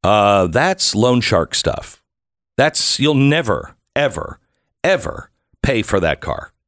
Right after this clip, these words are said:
You'll <laughs> never get out of that.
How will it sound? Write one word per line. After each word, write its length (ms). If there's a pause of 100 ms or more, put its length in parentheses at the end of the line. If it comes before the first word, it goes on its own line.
(160)
You'll 280
<laughs> 40
never 580 (640)
get 200
out 180
of 80
that. 260